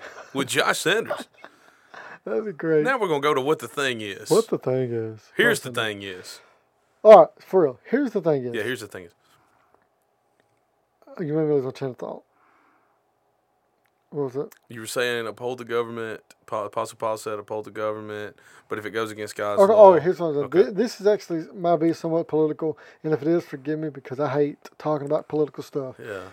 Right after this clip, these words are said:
Speaker 1: Josh.
Speaker 2: But
Speaker 1: Get the trash out of here.
Speaker 2: what really frustrates me, and, and, and this, this situation proves it,
Speaker 1: Uh-huh.
Speaker 2: is that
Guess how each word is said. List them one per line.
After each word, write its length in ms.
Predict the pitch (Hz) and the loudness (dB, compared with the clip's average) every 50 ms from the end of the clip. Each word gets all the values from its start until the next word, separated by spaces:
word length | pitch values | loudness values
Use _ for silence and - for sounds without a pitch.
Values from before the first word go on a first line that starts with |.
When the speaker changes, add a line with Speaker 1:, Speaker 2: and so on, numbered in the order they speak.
| - - - | -20 -20 -18
Speaker 1:
Josh. 340 | 104 95 92 98 101 107 - _ _ _ _ _ _ _ _ _ | -16 -16 -16 -16 -18 -20 -20 _ _ _ _ _ _ _ _ _
Speaker 2:
But 200 | - 196 226 214 | 6 8 8 8
Speaker 1:
Get 60 | 180 | 8
the 60 | 165 110 | 6 2
trash 260 | 107 101 98 - - | -6 -10 -10 -12 -14
out 120 | 98 95 | -14 -14
of 60 | 95 | -14
here. 160 | 92 92 98 _ _ _ _ _ _ _ _ _ _ _ _ _ _ _ - | -16 -18 -20 _ _ _ _ _ _ _ _ _ _ _ _ _ _ _ -6
Speaker 2:
what 140 | 185 180 196 180 165 | -4 -4 -2 4 6
really 220 | 196 233 269 247 | 6 6 6 2
frustrates 720 | - - - - 269 262 - - - 156 147 135 - - | -4 -2 0 2 2 2 0 -2 -2 0 -2 -2 -4 -8
me, 200 | 135 127 120 113 107 _ _ _ _ _ _ _ _ _ _ _ _ _ _ _ _ _ - | -12 -12 -12 -12 -16 _ _ _ _ _ _ _ _ _ _ _ _ _ _ _ _ _ -6
and, 200 | 175 151 151 - | -4 -4 -4 -6
and, 220 | - 208 185 175 196 - 196 165 | -6 -4 -4 -2 -2 -2 -2 -2
and 320 | 156 147 139 135 135 156 - _ _ _ _ _ _ _ _ _ _ - | -2 -2 -2 -6 -12 -20 -20 _ _ _ _ _ _ _ _ _ _ -20
this, 420 | 185 143 151 170 185 180 - - - - - | -10 -4 -2 0 0 0 -4 -10 -20 -18 -16
this 260 | - 175 143 160 170 - | -16 -12 -10 -10 -8 -4
situation 640 | - 214 - - 180 190 202 208 190 - - 160 143 | -4 -4 -4 -2 -2 0 0 0 -2 -4 -10 -12 -12
proves 420 | - - - 190 214 214 170 123 120 | -8 0 2 2 2 2 0 -4 -8
it, 300 | 131 143 - _ - - _ _ _ - | -10 -10 -12 _ -20 -20 _ _ _ -16
Speaker 1:
Uh-huh. 200 | 98 92 95 87 - _ _ _ - | -16 -16 -16 -18 -20 _ _ _ -6
Speaker 2:
is 200 | 156 156 143 - | -4 -4 -2 0
that 320 | 160 156 151 147 - - | 0 0 0 0 -2 -6